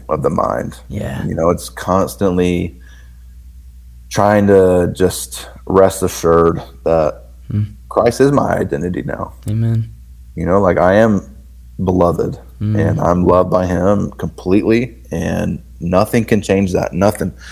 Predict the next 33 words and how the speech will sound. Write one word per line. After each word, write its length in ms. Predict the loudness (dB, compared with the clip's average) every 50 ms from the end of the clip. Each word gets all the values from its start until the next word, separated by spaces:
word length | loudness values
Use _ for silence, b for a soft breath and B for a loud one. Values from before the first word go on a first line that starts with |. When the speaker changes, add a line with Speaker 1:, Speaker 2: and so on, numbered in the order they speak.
| B B B B
Speaker 1:
I 80 | -2 0
could 140 | 0 0 2
quit 180 | 4 4 4 4
CrossFit 460 | 4 2 2 2 2 2 0 2 2
right 200 | 4 4 2 2
now 200 | 0 -2 -2 -2
and 100 | 0 2 2
I 60 | 4
would 120 | 4 2 2
be 280 | 2 0 0 -2 -2 -6 -10 -18 -10 -4
loved 380 | 0 2 4 6 6 6 4 2
the 80 | -2 -2
same, 340 | -2 -4 -4 -4 -4 -6 -10 -14 -20 -20 -12 -8
Speaker 2:
Mm. 280 | -4 -4 -2 -2 -2 -4
Speaker 1:
you 100 | -4 -4
know? 220 | -2 -2 -2 -2 -2
And 140 | -4 -4 0
so 160 | 2 2 2
constantly, 640 | 2 2 0 0 0 0 -2 0 2 4 4 2
constantly 640 | 2 -2 -2 -2 0 0 0 -2 -4 -4 0 2 4
reminding 480 | 4 4 4 4 2 2 2 0 0 0
myself 480 | 0 0 -2 -2 0 0 0 0 -2 -4 B B B B B B B B B B B B -4 0
of 200 | 2 2 4 4
that 400 | 4 4 4 2 0 -4 -10 -20 -20 -20 -14 -4
when 760 | 0 4 6 6 6 6 6 6 4 2 0 -2 -4 -6 -10 -14 -16 -4 0
there 120 | 2 2
are 200 | 4 4 4 4
days 380 | 4 4 2 2 0 0 -2 -2
that 80 | 0
are 240 | 0 0 -2 -4 -6 -14 -8 -4
tough, 380 | -2 -2 -2 -2 -6 -6 -2
like 200 | 0 0 0 0 -2
Speaker 2:
Mm. 220 | -2 -2 -2 -2